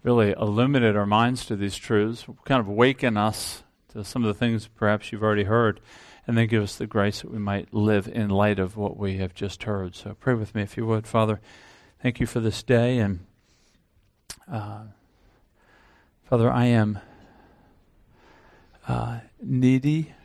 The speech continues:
for you to move towards us with the heaviness of this word, uh, reminding, uh, that it is you who are speaking to us, and that you have ordained that, uh,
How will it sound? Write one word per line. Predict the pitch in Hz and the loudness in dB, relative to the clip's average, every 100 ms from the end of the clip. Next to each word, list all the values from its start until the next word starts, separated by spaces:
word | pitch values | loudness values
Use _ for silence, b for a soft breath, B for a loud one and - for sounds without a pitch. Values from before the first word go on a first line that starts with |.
| b | b
for | - - | -6 0
you | 117 120 131 127 | 0 0 -4 -4
to | - | -4
move | 113 120 123 120 | 0 0 0 -4
towards | - 120 117 120 | -2 -2 0 -2
us | 117 - | -4 -4
with | 117 | -4
the | 107 | -4
heaviness | - 131 117 104 98 98 - - | -2 0 0 0 -2 -8 -12 -8
of | 113 107 | -8 -8
this | 117 - | -12 -10
word, | 120 117 113 120 - b b b b b b _ | -6 -4 -4 -6 -10 b b b b b b _
uh, | 123 127 | -12 -4
reminding, | 123 123 120 123 123 123 123 117 - _ | 0 2 2 2 0 -2 -4 -10 -20 _
uh, | 127 131 | -12 -10
that | 120 120 | 0 0
it | 117 | 2
is | 117 113 - - | 0 -2 -6 -8
you | 135 123 151 185 185 - | -8 2 2 4 0 -2
who | 131 | -4
are | 120 113 | -4 -6
speaking | - - 113 117 110 | -6 -4 -4 -2 -4
to | 110 113 101 | -2 0 0
us, | 107 135 - - _ _ b b b b b b b b b b b b b b _ _ b b b b b | 0 -6 -12 -20 _ _ b b b b b b b b b b b b b b _ _ b b b b b
and | 117 | -2
that | 117 | 0
you | 120 123 | 0 2
have | 110 117 | 2 2
ordained | 113 110 113 127 127 135 127 | 2 2 2 2 2 0 -2
that, | 107 113 - - - - 123 | -4 -6 -8 -14 -16 -16 -14
uh, | 120 120 | -12 -12